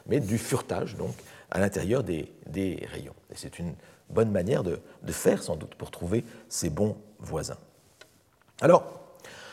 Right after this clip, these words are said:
l'inconvénient d'un tel système, et c'est rappelé ici, l'inconvénient d'un tel système est son inertie. C'est aussi les, les faux parallèles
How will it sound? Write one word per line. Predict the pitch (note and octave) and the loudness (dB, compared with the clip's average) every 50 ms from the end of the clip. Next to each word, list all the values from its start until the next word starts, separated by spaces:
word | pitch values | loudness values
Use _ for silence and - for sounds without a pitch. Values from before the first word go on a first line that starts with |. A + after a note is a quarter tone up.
| - - - - - - - _ _ - | -18 -18 -20 -20 -20 -20 -20 _ _ 6
l'inconvénient | - D#3 F#3 F#3 F3+ E3 C#3+ D3 D#3 F#3 G3+ D#3+ | 8 10 10 12 12 10 10 10 10 8 8 8
d'un | B2 A#2+ | 8 6
tel | G2 - A2+ G#2 | 6 4 4 2
système, | - - B2 - - - G#3 G#3+ F#3 B2 G#2 - - | 2 -2 -4 0 4 6 6 6 6 4 0 -2 -4
et | - | -6
c'est | - - - F2+ | -6 -4 -4 -2
rappelé | - - - - G2 G#2+ B2 A#2 F2 - - - - - - - - - | 0 0 0 0 2 2 2 2 2 0 -2 -8 -18 -20 -20 -18 -10 -8
ici, | - F#2+ - - D#3+ E3+ G#3 G3+ - - - - - - - - - | -6 -4 -4 -2 -2 -2 -2 -2 -6 -10 -16 -20 -20 -20 -16 0 6
l'inconvénient | A#2 D3+ D#3 D3 D#3 C#3+ C3 C3+ C3+ D3 E3+ F3 B2+ | 10 10 10 10 10 10 12 12 10 12 10 10 10
d'un | A2+ G#2 | 10 8
tel | - A#2 G2 - | 6 4 2 2
système | - F#2+ - - F#3 F#3 E3 - | 0 0 4 8 8 8 10 8
est | F3 F3+ | 8 8
son | - - C3+ A#2 B2+ | 8 6 4 4 4
inertie. | B2+ B2 A2 G2+ - - - - - - - _ _ _ _ _ _ _ _ _ _ _ _ _ _ _ _ _ _ - - - - - | 4 4 2 2 0 -4 -6 -8 -12 -18 -20 _ _ _ _ _ _ _ _ _ _ _ _ _ _ _ _ _ _ -20 -20 -20 -14 -6
C'est | - - A2 F#2+ B2+ | -2 0 2 4 4
aussi | A#2 - - F#3+ | 4 4 6 6
les, | C3+ A2+ | 8 8
les | G2+ A2 | 8 8
faux | G2 - - F#3+ F3+ | 6 8 10 10 10
parallèles | - B2 G2+ G#2 G#2+ B2+ D#3+ D#3 A2+ F#2 E2 - | 10 8 6 8 8 8 10 10 8 8 6 0